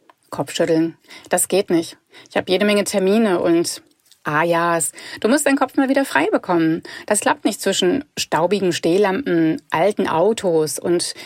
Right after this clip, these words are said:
dem Impaginator. Also, entweder kommst du jetzt mit und drehst mit mir eine Runde über den Trimm-dich-Pfad oder aber du schnappst dir deine Vespa und fährst heim. Martha weiß, wie die Entscheidung ausfallen wird.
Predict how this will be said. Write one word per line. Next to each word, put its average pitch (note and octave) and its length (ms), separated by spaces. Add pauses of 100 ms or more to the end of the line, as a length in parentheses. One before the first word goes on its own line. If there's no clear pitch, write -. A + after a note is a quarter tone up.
(140)
dem D#3 100
Impaginator. F3 920 (760)
Also, F3 460 (480)
entweder E3+ 240
kommst G3 240
du - 20
jetzt A3+ 140
mit - 380
und F3 260
drehst E3 260
mit - 80
mir F3 160
eine E3 140
Runde G#3+ 340
über F3 140
den D4 160
Trimm-dich-Pfad C4+ 800 (400)
oder G3 240
aber F3+ 320 (220)
du - 60
schnappst - 300
dir D#3+ 60
deine D#3 180
Vespa E3+ 420
und A#3 140
fährst - 380
heim. - 220 (1800)
Martha G3 320
weiß, G3+ 400
wie G3+ 80
die F#3+ 80
Entscheidung E3 480
ausfallen D#3 640
wird. - 340